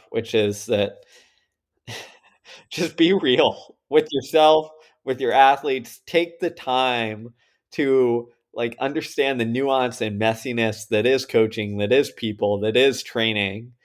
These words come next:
Realize that it doesn't, we can't promise,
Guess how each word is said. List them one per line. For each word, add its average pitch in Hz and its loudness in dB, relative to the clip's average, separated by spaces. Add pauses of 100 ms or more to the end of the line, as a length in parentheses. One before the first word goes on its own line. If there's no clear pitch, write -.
(280)
Realize 123 2
that 117 -2
it 117 0
doesn't, 135 0 (120)
we 117 -4
can't - -6
promise, 110 -2